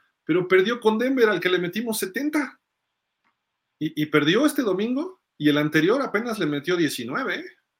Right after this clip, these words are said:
O sea, tampoco es que los hayan dominado. Entonces, ahí hay un referente, un rival común.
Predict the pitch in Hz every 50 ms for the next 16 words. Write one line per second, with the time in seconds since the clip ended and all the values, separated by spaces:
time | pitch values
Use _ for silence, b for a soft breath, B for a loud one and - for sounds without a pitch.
0 | _ _ _ _ _ - - - - 160 147 - 135 127 123 170 180 175 - 170
1 | - - 156 127 - b b b b b b b b _ - 127 120 - 156 170
2 | 160 151 131 117 117 107 104 113 131 202 220 165 - - _ _ _ _ _ _
3 | _ _ _ _ _ _ _ _ _ _ 151 143 156 143 143 127 139 156 170 196
4 | 208 208 208 202 175 156 143 - 147 139 151 165 170 170 175 170 165 147 123 117
5 | 117 120 143 156 151 160 160 143 143 127 143 151 147 - 131 113 117 131 175 190
6 | 143 -